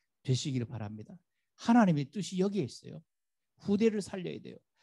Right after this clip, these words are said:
이스라엘 백성들이요, 후대를 살리지 못해가지고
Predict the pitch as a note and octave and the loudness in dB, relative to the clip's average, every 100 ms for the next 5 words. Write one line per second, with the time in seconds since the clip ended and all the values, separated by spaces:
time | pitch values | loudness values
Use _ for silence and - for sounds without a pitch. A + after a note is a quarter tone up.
0 | _ _ - G3 - A#3+ A#3 A3+ - E3 | _ _ 2 2 4 6 8 6 4 -4
1 | B2 A#2 D3 D3+ - - - A#3+ C#4 C4 | -2 0 0 0 -4 -10 -8 -4 -2 4
2 | B3+ B3+ B3+ A#3 A3+ G#3+ G3+ G#3+ E3 D#3 | 4 4 0 0 0 0 2 2 2 2
3 | F#3+ D#3 A#2 C#3 F3+ C#3 G#2 | 2 2 0 -2 0 -2 -4